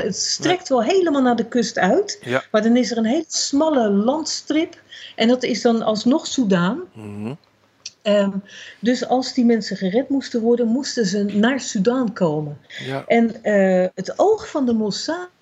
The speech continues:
Speaker 1: viel op een oude Italiaanse, ja, een resort, een hotel, dat al, eh, zeker tien jaar, eh, verlaten was, wat niet meer in de, eh, niet meer, eh, gebruikt
Speaker 2: Verhuurd
Speaker 1: werd. En
Speaker 2: werd,
Speaker 1: dat hebben
Speaker 2: ja.
Speaker 1: ze gekocht en dat hebben ze gebruikt als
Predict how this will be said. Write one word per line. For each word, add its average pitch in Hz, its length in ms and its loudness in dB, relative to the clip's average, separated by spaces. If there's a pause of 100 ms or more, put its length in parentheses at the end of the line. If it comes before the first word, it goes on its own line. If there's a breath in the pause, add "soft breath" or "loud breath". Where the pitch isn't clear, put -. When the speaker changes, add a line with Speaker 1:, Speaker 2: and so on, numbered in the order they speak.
Speaker 1:
viel 302 360 0
op 254 120 -4
een 220 180 0
oude 277 500 0
Italiaanse, 226 1300 2 (100)
ja, 208 240 -2
een 175 160 4
resort, 185 480 2
een 220 100 2
hotel, 202 560 0 (420 loud breath)
dat 208 220 -2
al, 180 240 4
eh, 170 140 2
zeker 226 400 0
tien 202 260 2
jaar, 165 300 0
eh, 165 300 2
verlaten 220 600 2
was, 226 300 -4
wat - 180 -14
niet 202 220 0
meer 196 200 2
in 180 180 4
de, 175 300 2 (600 loud breath)
eh, 165 580 0 (300)
niet 202 320 2
meer, 180 280 2
eh, 170 60 -4
gebruikt 190 360 2 (140)
Speaker 2:
Verhuurd 233 80 -4
Speaker 1:
werd. 233 120 4
En 233 60 -6
Speaker 2:
werd, 196 120 -2
Speaker 1:
dat 233 140 0
hebben 247 180 0
Speaker 2:
ja. - 60 -8
Speaker 1:
ze 185 60 -6
gekocht - 560 -6
en 208 180 -2
dat 196 160 0
hebben 190 200 0
ze 180 140 -6
gebruikt 185 760 -2
als - 280 -6